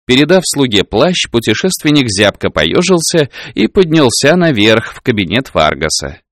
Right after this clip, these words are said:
Там они с хозяином заняли два мягких кресла подле столика, на который слуга поставил вазу с фруктами и кувшин с вином.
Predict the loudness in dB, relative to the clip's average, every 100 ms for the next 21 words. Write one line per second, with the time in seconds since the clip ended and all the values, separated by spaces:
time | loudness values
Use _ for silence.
0 | _ _ 0 2 2 2 0 0 0 2
1 | 2 2 0 0 0 2 0 -2 -2 2
2 | 2 2 -2 -4 -10 -6 -2 -2 -2 -8
3 | -6 -6 -4 -6 2 2 2 0 -2 -4
4 | -14 -8 -4 0 2 2 0 0 0 2
5 | 2 2 0 0 0 2 0 0 0 -4
6 | -8 -2 -2 0 -2 0 -2 -4 -6 -2
7 | -4 -4 -6 -4 -4 -6 -4 -4 -4 -8